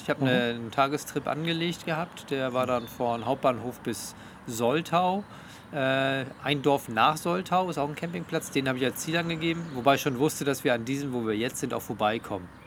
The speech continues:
Speaker 2: Mhm.
Speaker 1: Äh, der direkt, direkt in Soltau am, am hinteren Ende ist.
Speaker 2: Mhm.
Speaker 1: Ja, und hab ich dann übernommen und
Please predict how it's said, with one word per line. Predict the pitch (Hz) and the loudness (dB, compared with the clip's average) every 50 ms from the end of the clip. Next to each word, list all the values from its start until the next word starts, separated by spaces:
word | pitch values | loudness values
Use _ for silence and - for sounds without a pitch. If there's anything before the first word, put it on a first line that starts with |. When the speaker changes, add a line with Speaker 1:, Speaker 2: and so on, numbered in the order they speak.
| - - | -10 -6
Speaker 2:
Mhm. | 135 139 139 127 120 113 120 - - - - - | -2 -2 0 -2 -2 -4 -8 -10 -14 -16 -12 -8
Speaker 1:
Äh, | 113 107 104 | -6 -4 -2
der | 107 107 | -2 -2
direkt, | 101 113 104 113 113 - - - - - - - - - - - - - | -2 -2 -2 -2 -2 -4 -6 -14 -16 -18 -18 -20 -20 -20 -20 -20 -14 -8
direkt | - 104 101 110 - - | -6 -4 -4 -4 -6 -6
in | - 127 131 | -6 -6 -4
Soltau | 120 113 117 113 117 113 - 117 113 110 110 107 - - - - - - - - - 120 | 0 2 2 2 2 2 0 -2 -2 0 -2 -2 -4 -6 -10 -16 -20 -20 -20 -16 -16 -14
am, | 110 104 107 - | -12 -12 -12 -12
am | - - 110 | -12 -12 -8
hinteren | 104 127 135 127 123 113 107 101 | -6 -4 -2 0 0 0 0 -2
Ende | 104 110 117 123 135 | -4 -4 -4 -4 -4
ist. | 156 156 - - - - - - - - - - - - - - - - - - | -4 -6 -8 -12 -18 -20 -20 -20 -20 -20 -20 -20 -20 -20 -20 -20 -20 -20 -18 -14
Speaker 2:
Mhm. | - 113 104 131 143 - - - - - - - - - - - - - | -14 -10 -8 -8 -10 -10 -12 -18 -20 -20 -20 -20 -20 -20 -20 -20 -10 -2
Speaker 1:
Ja, | - 214 | 0 0
und | 107 87 87 92 92 | 2 0 0 -4 -8
hab | 95 | -8
ich | 107 107 | -8 -6
dann | 123 117 | -6 -4
übernommen | 110 110 110 98 98 101 131 170 214 214 - - | -2 -2 -2 0 0 -2 -2 -4 -8 -10 -12 -8
und | - 135 135 131 131 131 131 131 135 | -4 -2 -2 0 -2 -4 -4 -6 -10